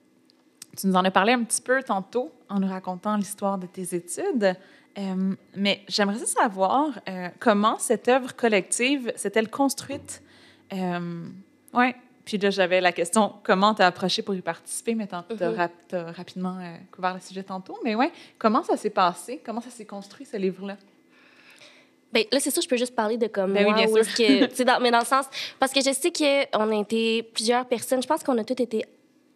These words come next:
Speaker 2: toutes et tous été approchés
Speaker 1: Mhm.
Speaker 2: par, euh, Mathiula ou, euh, Cato ou Maude. Moi, j'ai été, c'est ça, c'était Mathiula que je connaissais bien.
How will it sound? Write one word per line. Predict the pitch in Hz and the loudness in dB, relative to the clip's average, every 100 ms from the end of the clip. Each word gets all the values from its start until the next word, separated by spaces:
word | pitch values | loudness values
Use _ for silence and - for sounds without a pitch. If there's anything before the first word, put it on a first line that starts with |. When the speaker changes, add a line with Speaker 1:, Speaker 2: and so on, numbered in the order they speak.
| _ | _
Speaker 2:
toutes | 247 220 | -4 -2
et | 220 | -2
tous | 247 240 | -4 -4
été | 208 220 - | -6 -6 -6
approchés | - - - 202 - 320 - | -8 -6 -4 -2 -2 -4 -4
Speaker 1:
Mhm. | 214 190 233 233 208 - | -8 -6 -2 -2 -2 -2
Speaker 2:
par, | 214 202 | -2 -2
euh, | 214 202 190 190 190 - | -2 0 0 -2 -4 -6
Mathiula | 208 196 - 196 220 220 214 214 214 - | -8 -8 -8 -4 -4 -2 -2 -2 -4 -4
ou, | 202 196 | -6 -4
euh, | 190 190 196 190 | -2 -4 -8 -12
Cato | 190 185 202 214 214 214 - _ _ _ | -12 -12 -12 -6 -6 -8 -16 _ _ _
ou | 196 | -4
Maude. | 196 214 254 277 247 - - - - _ _ _ _ _ 226 | 0 0 0 -2 -4 -12 -20 -20 -20 _ _ _ _ _ 0
Moi, | 254 | 0
j'ai | 240 | 0
été, | 214 202 | -2 -2
c'est | 196 | -2
ça, | 202 | -4
c'était | 180 202 | -4 -2
Mathiula | 202 196 196 190 226 294 | -2 -2 -2 0 0 -2
que | - 190 185 | -4 -2 -2
je | - | -2
connaissais | 190 185 190 | -2 -2 -4
bien. | 185 202 311 | -2 0 -2